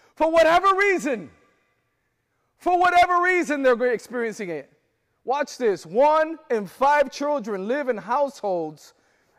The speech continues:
that are food insecure. In other words, they lack food. And that's the statistics that came from in, in twenty twenty. It's probably a lot higher now.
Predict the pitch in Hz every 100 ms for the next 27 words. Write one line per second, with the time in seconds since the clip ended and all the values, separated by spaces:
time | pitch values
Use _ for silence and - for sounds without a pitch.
0 | - 170 226 220 208 208 - - - 285
1 | 294 269 254 240 - 240 233 254 226 196
2 | 226 214 247 262 - 262 247 147 - 180
3 | 196 262 269 226 208 247 247 254 254 -
4 | _ _ _ - 208 208 254 247 - 220
5 | - 214 202 196 185 - 247 269 208 233
6 | 262 220 135 110 _ _ 208 - - -
7 | 269 277 262 226 208 196 226 190 214 220
8 | 190 151 135 123